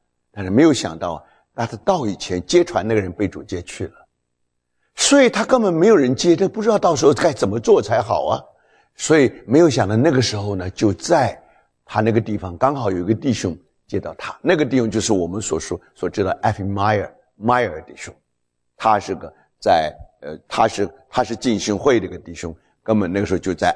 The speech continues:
爱丁堡，在爱丁堡。那么那个时候他刚好就到了这个，呃，他要接他的地方，所以后来就把他接去了。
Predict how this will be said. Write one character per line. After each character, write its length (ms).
爱 140
丁 200
堡， 160
在 120
爱 120
丁 160
堡。 120
那 120
么 60
那 120
个 60
时 100
候 40
他 140
刚 240
好 220
就 140
到 340
了 220
这 140
个， 220
呃， 240
他 260
要 120
接 260
他 180
的 120
地 200
方， 200
所 160
以 40
后 140
来 100
就 100
把 140
他 120
接 220
去 220
了。 140